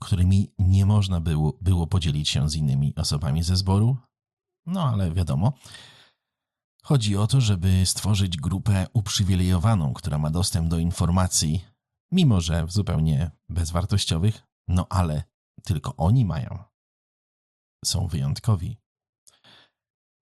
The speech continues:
Dobrze, jedziemy. Punkt pierwszy dla starszych. Przygotowania na wypadek klęski żywiołowej. Przypominamy, że co roku grono starszych powinno przejrzeć miejscowe ustalenia dotyczące przygotowania na wypadek klęski żywiołowej.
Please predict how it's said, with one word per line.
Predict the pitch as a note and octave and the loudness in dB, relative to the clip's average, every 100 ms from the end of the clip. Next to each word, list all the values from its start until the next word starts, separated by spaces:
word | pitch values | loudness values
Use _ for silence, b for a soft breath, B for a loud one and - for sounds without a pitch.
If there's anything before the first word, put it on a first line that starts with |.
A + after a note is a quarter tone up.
| _ _ _ - | _ _ _ -6
Dobrze, | A2+ - - | -4 -4 -2
jedziemy. | G#2 A2 E2+ D#2+ | -2 0 -2 -2
Punkt | F3 D3+ | -2 0
pierwszy | A#2 F#2 A#2+ | -2 -2 0
dla | A2 | 0
starszych. | - D#2 - - - _ _ - | 0 -4 -4 -8 -10 _ _ -2
Przygotowania | - E3+ E3 C3 A#2+ B2+ A2 | 0 2 2 2 4 4 4
na | F2+ | 2
wypadek | F2 F2+ F2 E2+ - | 0 -2 -2 -4 -2
klęski | - D2+ - E2+ | 0 0 0 -2
żywiołowej. | D#2 D2+ C#2 A1+ A#1 A#1 _ _ _ _ _ | -2 -2 -2 -4 -6 -8 _ _ _ _ _
Przypominamy, | - D#3 B2+ G#2+ G#2+ E3 E3+ | -2 2 4 4 4 4 2
że | G#2+ F2 | 2 0
co | G2+ | 0
roku | C#2+ D2 C3 | 0 0 0
grono | G2 G2+ G2 | 2 2 0
starszych | - E2+ - A2 - | 0 -4 0 0 0
powinno | E2+ G2 F2+ E2+ | 0 2 2 0
przejrzeć | - E2 F2+ G#2+ - | 0 0 0 0 0
miejscowe | E2 - A2 G#2 F2+ | 0 0 0 0 0
ustalenia | G2+ - F2 E2+ F2+ | -2 0 0 2 0
dotyczące | F2 F2+ - E2 G#2+ | -2 -4 -2 0 0
przygotowania | F#2+ - F#2+ F2+ D#2+ F#2 F2+ | -2 -2 0 0 0 2 2
na | E2 | 0
wypadek | E2+ - E2 F2 - | -2 -2 -2 -2 -4
klęski | - F2 D2+ - - | -4 0 2 0 -4
żywiołowej. | D#2+ D2+ D#2+ F2+ C2 G1+ | -2 0 0 0 0 -4